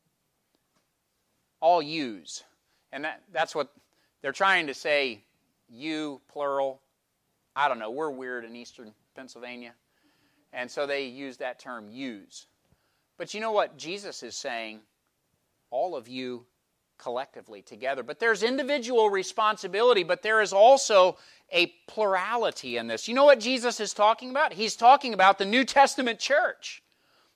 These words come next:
Ye, all of you together, working together, shall be witnesses unto me.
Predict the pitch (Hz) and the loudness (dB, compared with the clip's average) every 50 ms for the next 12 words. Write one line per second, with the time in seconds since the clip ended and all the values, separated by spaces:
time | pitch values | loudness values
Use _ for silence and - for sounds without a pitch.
0 | _ _ _ 147 151 170 214 277 320 330 320 254 190 180 185 220 - 202 233 269 | _ _ _ -18 -10 -4 0 4 4 4 6 4 4 4 2 2 4 6 8 10
1 | 302 330 330 311 302 262 233 220 233 269 302 311 240 - 226 208 196 247 294 311 | 12 12 12 12 12 10 6 4 -2 -2 -2 -2 -2 -4 -6 -4 0 2 2 4
2 | 269 240 214 185 - - - _ _ _ 196 208 233 277 302 294 285 262 240 190 | 4 4 2 2 0 -4 -14 _ _ _ 2 6 10 10 10 8 6 -2 -6 -6
3 | 220 214 240 254 277 269 240 214 190 - - 262 240 254 277 302 302 285 254 269 | -4 2 6 6 6 8 6 4 2 2 2 4 6 10 12 12 12 10 10 4
4 | 262 254 233 240 277 320 330 - 226 240 214 - - 208 202 196 190 185 - - | -2 -2 -2 0 0 0 0 0 -4 -6 -6 -4 -4 -2 -2 -2 -4 -6 -10 -6
5 | 202 226 247 262 269 247 - 240 220 226 262 285 262 175 127 - | -4 -4 -2 -4 -6 -8 -8 -8 -6 -4 -4 -2 -2 -4 -6 -8